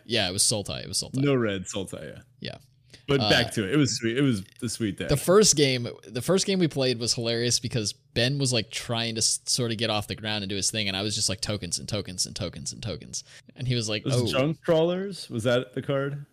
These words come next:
Speaker 1: Uh, it was, uh, Junk Winder, I think.
Speaker 2: Something like that, yeah.
Speaker 1: Yeah, Junk, Junk
Speaker 2: Cards
Speaker 1: Winder,
Speaker 2: messed
Speaker 1: which
Speaker 2: up.
Speaker 1: taps down creatures anytime a token enters the battlefield. And then I had, uh, one of the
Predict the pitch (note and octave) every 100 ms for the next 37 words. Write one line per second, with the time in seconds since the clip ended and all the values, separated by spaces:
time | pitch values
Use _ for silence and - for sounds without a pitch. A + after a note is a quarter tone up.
0 | _ - B2 A#2 B2 A2 - D2 D2+ F#2
1 | F#2+ G2+ A#2 A#2 A2+ - F#2 G2 D3+ F#3+
2 | F#3 G3+ G3+ - - _ _ - B2 A#2
3 | A#2 B2 - G#2 B2 A2+ G#2+ C#3 D3 C3+
4 | E3 D3 C#3 C#3 D#3 A#2+ A#2 - A2 F#2
5 | _ - - B2+ B2+ - B2 B2 A#2+ A#2
6 | - - B2+ B2 B2+ A#2 - A#2 A2+ A2+
7 | A2 G2+ - A#2+ B2 B2 A#2 A#2+ A#2 A2
8 | A#2 G#2+ A#2+ A#2+ A2+ A#2 A2 G#2 A2 A2
9 | G2+ G2 A#2 A2+ A2